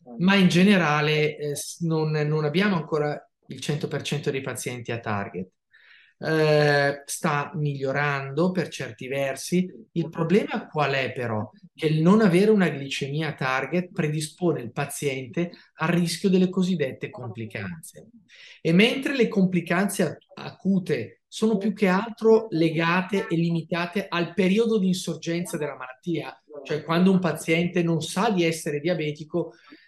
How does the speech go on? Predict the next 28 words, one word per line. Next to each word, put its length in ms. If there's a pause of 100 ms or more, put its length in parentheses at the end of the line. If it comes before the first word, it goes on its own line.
rischia 400
l'iperglicemia 880
severa, 600
no? 360 (440)
Avrà 200
sentito 480
anche 200
lei 200
quante 340
volte, 480
"Ah, 240
quel 160
mio 140
amico 240
è 20
andato 240
in 80
pronto 300
soccorso 420
con 140
seicento 520
di 100
glicemia, 520
quattrocento 640
di 120
glicemia", 440
eccetera, 360
eccetera. 360